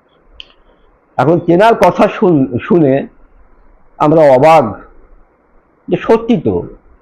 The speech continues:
তিনি যে কথাগুলো বলতেছেন এর যুক্তি সম্পূর্ণভাবে, এর ভিতর যুক্তি আছে। তো এখন যে মহান আল্লাহ পাক আমাদের উপর পবিত্র কোরআনের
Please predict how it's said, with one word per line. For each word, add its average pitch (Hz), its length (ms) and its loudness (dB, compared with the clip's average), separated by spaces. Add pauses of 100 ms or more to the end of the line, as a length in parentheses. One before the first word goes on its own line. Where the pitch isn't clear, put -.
(140)
তিনি 160 280 2
যে 156 140 0
কথাগুলো 151 460 0
বলতেছেন 139 680 -2 (920)
এর 160 300 4 (520)
যুক্তি 175 480 -2
সম্পূর্ণভাবে, 151 1040 0 (1120)
এর 165 120 2
ভিতর 156 280 0
যুক্তি 131 520 -2
আছে। 82 280 -6 (2500)
তো 151 40 2
এখন 170 600 2 (1500)
যে 131 160 0
মহান 170 300 2 (140)
আল্লাহ 151 420 2
পাক 185 240 2
আমাদের 170 440 0
উপর 156 260 0
পবিত্র 151 420 -2
কোরআনের 139 680 0